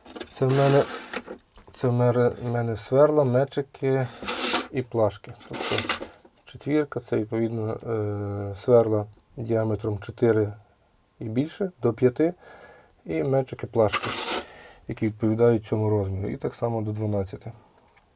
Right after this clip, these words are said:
Так як робота в мене з невеликою технікою, то більше дванадцятки мені нічого не потрібно. Е, тут тестер, тахометр,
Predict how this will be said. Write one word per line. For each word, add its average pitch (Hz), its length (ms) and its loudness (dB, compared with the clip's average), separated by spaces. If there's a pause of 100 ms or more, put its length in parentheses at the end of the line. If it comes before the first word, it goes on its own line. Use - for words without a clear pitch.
(920)
Так 120 160 4
як - 260 -4 (340)
робота 120 400 2
в 113 40 0
мене 113 360 2 (160)
з 117 140 -4
невеликою 117 520 2
технікою, 120 580 0
то 104 300 -2 (200)
більше 117 320 -4
дванадцятки 113 560 0
мені 107 280 2 (1080)
нічого 120 380 0
не 113 100 0
потрібно. 104 500 2 (1300)
Е, 101 560 -2
тут - 200 0
тестер, 156 480 6 (960)
тахометр, 156 600 4